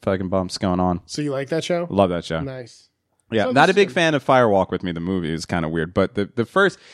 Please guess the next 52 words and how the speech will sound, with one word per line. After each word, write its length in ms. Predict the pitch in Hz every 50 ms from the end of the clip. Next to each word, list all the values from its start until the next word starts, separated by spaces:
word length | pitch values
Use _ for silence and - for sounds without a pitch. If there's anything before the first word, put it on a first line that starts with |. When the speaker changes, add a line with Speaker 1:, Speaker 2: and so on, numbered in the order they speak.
| - - -
Speaker 1:
and 80 | 202 240
even 180 | 285 262 254
the 100 | 208 165
second 360 | - - 156 147 139 - 143
season 420 | 131 - 156 143 139 135 143 139 131
is 180 | 120 110 98
like, 280 | 107 107 101 95 - - -
I'll 140 | 107 110 113
still 300 | - - - 117 107 98
watch 280 | 92 92 95 92 - 113
it, 120 | 110 95
but 200 | - 98 87 92 -
that, 220 | 92 95 95 - -
it, 180 | 98 98 -
you 180 | 104 101 104 101
have 160 | 113 107 -
to 80 | - 95
be 140 | 92 92
kinda 240 | 85 - 104 98 90 85
deep 280 | 85 92 95 92 -
in, 160 | 95 95 101
but 240 | 92 - 87 - -
the 60 | 98
first 300 | 98 - - 147 156 -
season 240 | - 143 131 127 127 117
of 60 | 104
Twin 160 | - 123 113
Peaks 260 | 107 117 120 120 - 101
is 160 | 92 87 87 _ _ _ -
pretty 260 | - - 131 98 87
fucking 320 | - - 64 - - -
perfect. 400 | - - - - - - - _ _ -
Speaker 2:
How 140 | - 180
long 340 | 185 185 185 180 180 175 170
is 120 | 165 156 143
that 160 | 147 143 135
show? 320 | - - 151 127 113 107 -
How 60 | 143 143
many 140 | 143 135
seasons? 480 | 127 - 135 123 113 107 104 - - _ _ _ - - _ _ _ _ _ _ _ _ _ _
Speaker 1:
They 140 | - 113 110
only 160 | 110 113 117
did 160 | 110 117 -
two, 220 | - - 107 104 101
and 80 | 92
then 80 | 92 90
they 80 | 90 85
made 140 | 87 85 82
a 20 |
movie. 320 | 82 82 78 76 69 98 - _ _ _ - 180
Speaker 2:
Okay. 200 | 160 - - - _ _ _ _
Speaker 1:
Yeah. 200 | - - 58 57